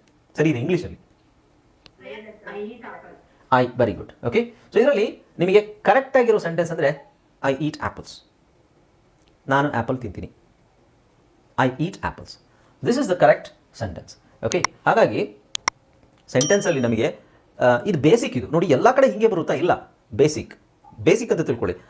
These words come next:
Speaker 1: ಆ, ಇನ್ನು ಮುಂದೆ ಚೇಂಜ್ ಆಗ್ಬೋದು, but ಯಾವ ಥರ ಚೇಂಜ್ ಆಗುತ್ತೆ ಅದು, but still ಬೇಸಿಕ್ ಹಾಗೆ ಇರುತ್ತೆ. ಎಲ್ಲೇನು ಎಷ್ಟೇ ದೊಡ್ಡ ಸೆಂಟೆನ್ಸ್ ಮಾಡಿದ್ರು ಬೇಸಿಕ್ ಸೆಂಟೆನ್ಸ್ ಹಾಗೆ ಇರುತ್ತೆ. ಓಕೆ, so ಈಗ ನೋಡೋಣ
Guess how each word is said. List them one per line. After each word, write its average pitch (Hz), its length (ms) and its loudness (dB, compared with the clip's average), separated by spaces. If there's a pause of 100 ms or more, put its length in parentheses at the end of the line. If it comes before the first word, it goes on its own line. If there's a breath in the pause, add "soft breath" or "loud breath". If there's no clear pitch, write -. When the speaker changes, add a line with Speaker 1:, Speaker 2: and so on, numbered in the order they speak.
(160 loud breath)
Speaker 1:
ಆ, 135 80 4
ಇನ್ನು 180 240 4
ಮುಂದೆ 220 300 2
ಚೇಂಜ್ 175 220 2
ಆಗ್ಬೋದು, 185 440 2
but 170 180 -2
ಯಾವ 180 160 4
ಥರ 233 120 0
ಚೇಂಜ್ 190 220 -2
ಆಗುತ್ತೆ 175 280 2
ಅದು, 233 400 0
but 220 140 0
still 285 160 0
ಬೇಸಿಕ್ 240 300 4
ಹಾಗೆ 214 180 6
ಇರುತ್ತೆ. - 280 0 (640 soft breath)
ಎಲ್ಲೇನು 170 280 6
ಎಷ್ಟೇ - 200 4
ದೊಡ್ಡ 214 160 4
ಸೆಂಟೆನ್ಸ್ 190 240 -2
ಮಾಡಿದ್ರು 170 200 -2
ಬೇಸಿಕ್ 180 220 2
ಸೆಂಟೆನ್ಸ್ 196 280 -2
ಹಾಗೆ 123 140 0
ಇರುತ್ತೆ. 82 260 -10 (420 soft breath)
ಓಕೆ, 175 120 2
so 214 200 0
ಈಗ 262 140 4 (140)
ನೋಡೋಣ 170 260 2